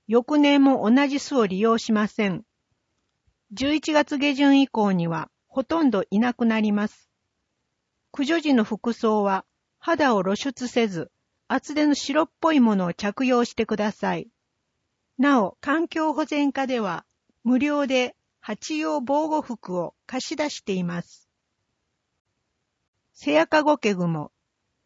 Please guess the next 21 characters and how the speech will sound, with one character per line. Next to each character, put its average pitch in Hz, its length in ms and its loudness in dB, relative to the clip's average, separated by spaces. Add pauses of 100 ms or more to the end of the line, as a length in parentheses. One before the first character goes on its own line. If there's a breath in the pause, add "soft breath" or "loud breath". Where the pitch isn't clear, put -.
(540)
強 320 340 0
い 277 60 0
神 262 300 4
経 277 180 2
性 262 220 2
の 240 100 4
毒 226 300 -2
を 277 80 4
持 214 140 4
っ - 40 -8
て - 160 -6
い 185 80 0
ま 180 140 -2
す - 160 -10
が、 156 240 -8 (520)
攻 311 220 4
撃 320 240 -4
性 302 240 2
の 285 160 6
な 262 180 4
い 190 120 -2